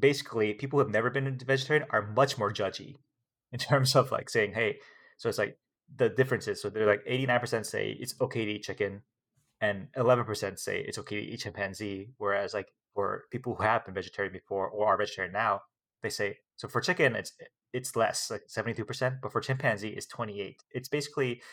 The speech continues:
it centers around, like, a much more, um, it, it's, it's sort of, like, the view that, hey, if you're gonna eat animals, like, it's all the same.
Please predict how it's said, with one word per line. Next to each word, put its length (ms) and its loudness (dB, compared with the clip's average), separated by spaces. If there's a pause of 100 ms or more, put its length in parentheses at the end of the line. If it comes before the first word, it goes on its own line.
(320)
it 140 -2
centers 340 4
around, 500 6
like, 200 -4
a 100 2
much 360 -6
more, 340 2
um, 460 -4 (1800)
it, 180 2
it's, 140 -2
it's 160 0
sort 140 8
of, 100 8
like, 140 2
the 80 4
view 280 -2
that, 200 0
hey, 320 0
if 120 -8
you're 100 0
gonna 180 -2
eat 160 -4
animals, 600 -2
like, 200 -8
it's 260 -6
all 200 2
the 100 -8
same. 260 -2